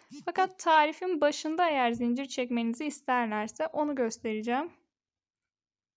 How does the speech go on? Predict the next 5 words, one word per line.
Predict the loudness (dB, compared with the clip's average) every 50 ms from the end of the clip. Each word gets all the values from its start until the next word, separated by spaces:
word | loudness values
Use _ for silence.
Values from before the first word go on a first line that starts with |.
| _ _ _ _ _ -20 _ _ _ _ _ _ _ -12 -6 -4
Evet, | -2 -2 -2 -4 -4 0
eğer | 2 2 2 2 2 0 -2
tarif | 0 4 4 4 4 2 -2 -6 -4
başında | -4 -4 -4 -4 -6 -4 -2 -2 -2 -4 -4 -6 _ _ _ _ _ _ _ _ -20 _ _ _ _ _ _ _ _
zincir | _ -6 -4 -2 -2 -2 -2 -4 -6 -6 -6 -8